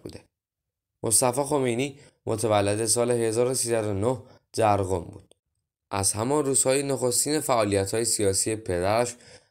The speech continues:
بر ضد پهلوی در کنار او به فعالیت سیاسی پرداخت و در پیشبرد حرکت اسلامی نقش بسیار مهمی داشت. امام خمینی در روز چهار آبان سال چهل و سه علیه لایحهٔ کاپیتولاسیون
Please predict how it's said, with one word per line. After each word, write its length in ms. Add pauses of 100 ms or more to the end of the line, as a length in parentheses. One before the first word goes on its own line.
(100)
بر 340
ضد 320
پهلوی 600 (280)
در 220
کنار 460
او 200
به 340
فعالیت 600
سیاسی 500
پرداخت 560 (340)
و 60
در 160
پیشبرد 540
حرکت 440
اسلامی 580 (340)
نقش 380
بسیار 800
مهمی 440
داشت. 340 (640)
امام 280
خمینی 540 (360)
در 180
روز 200
چهار 460
آبان 400
سال 240
چهل 240
و 80
سه 300 (400)
علیه 400
لایحهٔ 580
کاپیتولاسیون 920